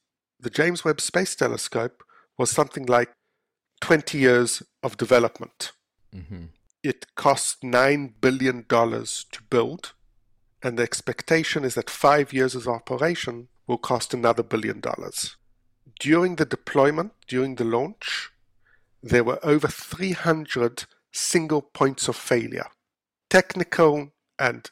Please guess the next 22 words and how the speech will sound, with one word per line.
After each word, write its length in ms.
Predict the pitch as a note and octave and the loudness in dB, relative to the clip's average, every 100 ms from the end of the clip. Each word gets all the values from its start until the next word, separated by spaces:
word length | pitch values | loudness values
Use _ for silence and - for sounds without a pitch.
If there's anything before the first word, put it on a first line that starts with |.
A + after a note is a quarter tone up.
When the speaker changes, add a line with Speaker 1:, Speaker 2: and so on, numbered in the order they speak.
| - | -2
Speaker 1:
hardware 720 | - D#3 D#3+ C#3+ C3+ D3 C3+ C#3 | 4 6 6 4 0 2 2 -2
and 140 | C3 | -6
all 180 | E3+ E3+ | -4 -4
sorts 300 | - D3+ - | -4 -6 -8
of 80 | C3+ | -6
things 240 | C3+ C3 | -6 -4
that 120 | C3+ | -6
had 220 | - E3 | -6 -6
to 160 | - D3+ - _ _ | -6 -12 -12 _ _
go 240 | C#3 C3+ - _ | 2 2 -2 _
perfectly. 640 | - D#3 - - - - - _ _ - | -2 0 -2 -10 -12 -16 -18 _ _ 4
It 100 | D3+ | 6
was 260 | C3+ - - | 6 2 -4
so 260 | - F#3 F#3 | 2 4 4
large 640 | E3 D3 B2 - - - _ _ _ _ - | 4 4 2 -4 -8 -10 _ _ _ _ 2
that 120 | C3 | 2
it 120 | B2 | 0
had 120 | C#3 - | -2 -4
to 60 | |
be 120 | C3 | -10
folded 500 | B2+ - D3+ C#3 C#3 | -12 2 2 4 4
up 220 | B2+ A2+ | 4 2